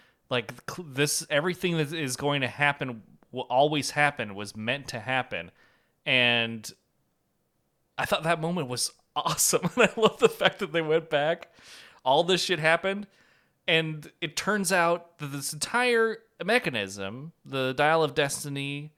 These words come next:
the Antikythera, the, you know, Archimedes dial, whatever you want, has, was always meant to close the loop on this exact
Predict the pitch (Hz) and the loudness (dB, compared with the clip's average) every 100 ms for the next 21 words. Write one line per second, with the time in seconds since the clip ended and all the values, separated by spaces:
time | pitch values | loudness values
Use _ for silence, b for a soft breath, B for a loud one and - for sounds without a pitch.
0 | b b - 117 127 139 151 147 131 139 | b b -4 -2 -2 -4 -4 -4 -2 0
1 | 131 135 131 123 123 113 113 123 120 120 | 4 4 4 2 -2 -2 -4 -8 -12 -8
2 | 110 127 135 147 139 127 117 117 113 113 | -2 -2 -2 -4 -4 -4 0 4 4 4
3 | 117 123 147 139 123 113 110 - b b | 4 2 2 -4 -2 -2 -2 -6 b b
4 | - 143 143 135 - 160 196 214 170 139 | -2 -2 -2 -8 -2 -2 0 -4 -6 -4
5 | 135 143 143 113 - - 147 170 156 143 | -4 -4 -10 -10 -12 -4 2 2 0 -4
6 | 123 120 139 165 135 117 113 123 147 - | -4 -2 -4 -4 -4 -4 -4 -4 -4 -6
7 | 113 107 107 113 127 - - | -8 -8 -2 0 0 -4 -16